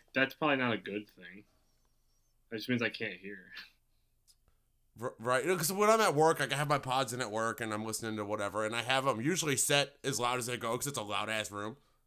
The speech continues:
Speaker 1: Well, yeah,
Speaker 2: Um,
Speaker 1: you're, like, running shirts and stuff.
Speaker 2: But
Speaker 1: And
Speaker 2: I
Speaker 1: plus,
Speaker 2: feel
Speaker 1: and,
Speaker 2: like
Speaker 1: and
Speaker 2: it's a bad thing to have constant, loud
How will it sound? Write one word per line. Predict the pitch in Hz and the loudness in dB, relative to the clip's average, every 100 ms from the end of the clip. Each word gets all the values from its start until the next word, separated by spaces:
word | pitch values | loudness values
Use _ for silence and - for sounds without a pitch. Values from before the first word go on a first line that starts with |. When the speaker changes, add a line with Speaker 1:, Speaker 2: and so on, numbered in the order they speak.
| _ _ _ _ _ _ | _ _ _ _ _ _
Speaker 1:
Well, | 139 123 | -2 2
yeah, | 120 | 2
Speaker 2:
Um, | 104 | 0
Speaker 1:
you're, | 107 107 | -4 -6
like, | 110 101 | -8 -6
running | 113 98 | -6 -6
shirts | - 101 107 - | -10 -10 -12 -14
and | 95 | -20
stuff. | - 92 98 _ _ _ _ _ _ | -20 -18 -20 _ _ _ _ _ _
Speaker 2:
But | 131 | -4
Speaker 1:
And | - | -2
Speaker 2:
I | |
Speaker 1:
plus, | 139 135 | 0 2
Speaker 2:
feel | 208 | 6
Speaker 1:
and, | - | 6
Speaker 2:
like | 190 123 | 6 2
Speaker 1:
and | 120 - _ _ _ _ _ _ _ | 0 -10 _ _ _ _ _ _ _
Speaker 2:
it's | 147 147 | -4 -2
a | 151 | -2
bad | - 143 147 143 | 2 4 4 2
thing | 165 147 139 | 2 2 2
to | 127 | 2
have | 127 - | 0 0
constant, | 135 123 123 143 127 110 | -2 -2 -2 -2 -4 0
loud | 123 117 117 110 | 0 2 0 -2